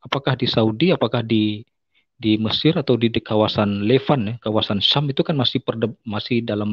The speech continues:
apa? Masih berdebat gitu ya di mana. Tapi kalau misalnya kita lihat Sinai itu di yang sekarang diklaim di Mesir sekarang, itu di pegunungan Sinai itu juga banyak lembah.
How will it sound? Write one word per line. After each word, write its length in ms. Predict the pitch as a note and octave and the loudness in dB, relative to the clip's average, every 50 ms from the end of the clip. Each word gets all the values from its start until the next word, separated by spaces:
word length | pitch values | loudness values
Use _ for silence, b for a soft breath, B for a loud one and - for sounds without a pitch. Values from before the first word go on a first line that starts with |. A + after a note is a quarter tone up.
| G#2+ G#2+ | -2 -2
apa? 280 | G2+ G#2 - - E3+ - _ _ _ B B B B B B B B | -2 -4 -4 -6 -8 -12 _ _ _ B B B B B B B B
Masih 220 | - A#2+ A2 D3 C#3 | -4 0 2 2 4
berdebat 480 | B2 C#3 B2 A#2+ C#3+ C3+ C#3 D3 B2 G#2+ | 4 4 4 4 2 2 4 2 0 0
gitu 220 | G2+ G2+ - - | -4 -6 -6 -6
ya 100 | G2+ G#2+ | -8 -2
di 100 | A2 A2+ | -2 -2
mana. 300 | A2 G#2+ G#2 G#2+ G#2+ G#2 - _ _ _ _ _ _ _ _ | 0 0 -2 -2 -2 -4 -8 _ _ _ _ _ _ _ _
Tapi 220 | - E3+ G#3 A#3 | 0 2 2 4
kalau 180 | - G3+ F3 E3 | 4 6 6 6
misalnya 380 | D#3+ D#3 C3 - D3+ D3+ C#3+ | 6 6 4 4 4 2 2
kita 240 | D3 D3+ D3 D3+ C#3 | 2 2 2 4 4
lihat 320 | C3+ C3+ C3 C3 C3 - - _ _ _ _ _ _ | 4 6 6 4 4 2 -2 _ _ _ _ _ _
Sinai 560 | _ - - C3+ C3 C3 B2+ B2+ B2 B2 A#2+ | _ -2 2 2 4 4 4 4 4 2 2
itu 160 | A#2+ A#2 - C#3 | 0 0 0 -2
di 560 | B2 A#2+ - A#2 A#2 A2+ A2+ A2+ A2+ A2+ A2+ | -2 0 0 2 2 4 4 2 2 2 2
yang 140 | A2+ A#2 A#2 | 2 2 0
sekarang 480 | - - - D3+ G#3 G3+ D3+ D3+ D3 C3+ | -2 -2 2 2 4 4 2 2 0 0
diklaim 560 | A#2+ A#2 - - A#2 A2+ A#2 A#2 A2+ A#2 A2+ - _ _ | 0 0 0 2 2 2 2 2 0 -2 -2 -4 _ _
di 480 | _ - A#2+ A2 A2 G#2+ A2 G#2+ G#2+ A2 | _ -2 0 2 2 2 2 2 0 2
Mesir 320 | A#2 A#2 G2+ - C#3 - | 2 0 2 4 2 2
sekarang, 480 | A2+ - - E3+ F#3+ F#3+ C3 B2+ C#3+ - _ _ _ _ _ _ _ _ _ _ | 2 0 0 2 2 2 2 0 -2 -4 _ _ _ _ _ _ _ _ _ _
itu 220 | - G3+ G3+ D4+ | -2 2 4 4
di 80 | - C4+ | 4 4
pegunungan 460 | A3+ B3 A3+ A3+ A3 A3 G#3+ A3+ G#3 | 2 4 6 6 6 8 6 6 4
Sinai 240 | - A#3 A3+ A3+ A#3 | 4 6 6 6 6
itu 80 | A#3 D4+ | 6 4
juga 240 | C4 G3 C#3+ A2+ | 4 6 4 2
banyak 300 | B2 F3 A#3+ C4 A#3 C#3+ | 2 2 2 4 4 6
lembah. 340 | C#3 C3 B2+ A2+ A2 G#2 - | 6 6 4 4 2 -2 -2